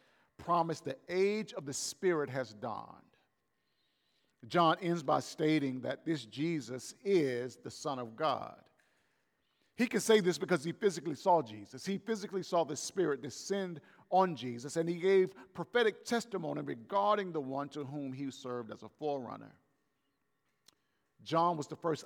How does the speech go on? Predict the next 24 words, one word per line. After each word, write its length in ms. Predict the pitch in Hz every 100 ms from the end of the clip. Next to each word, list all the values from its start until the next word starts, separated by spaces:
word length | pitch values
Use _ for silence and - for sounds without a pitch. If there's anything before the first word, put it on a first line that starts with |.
| -
eyewitness 920 | 156 160 123 160 131 104 - - - - _ _ _ _ _ _ _ _ _ _ _ _ _ _ _ _ _ _ _ _ _ -
to 140 | 190
identify 500 | 143 123 190 180 170
Jesus 580 | 127 120 165 156 147 -
as 240 | 156 147
the 100 | -
Son 240 | 135 147 127
of 140 | 101
God. 340 | 117 113 98 - - _ _ _ _ _ _ _ _ _ _ _ -
This 280 | 123 233 208
is 120 | 160
what 160 | 190 202
the 100 | 143
writer 580 | 135 151 165 170 151 151
of 160 | 135
this 200 | 147 131
gospel 800 | 104 104 165 147 - - 107 98 _ _ _ _ _ _ _ 127
wants 300 | 180 185 -
his 220 | 170 123
readers 380 | 147 185 165 -
to 160 | -
know 340 | 131 139 139 151 -
and 260 | 180 190
understand. 880 | 208 160 135 - - 175 131 113 123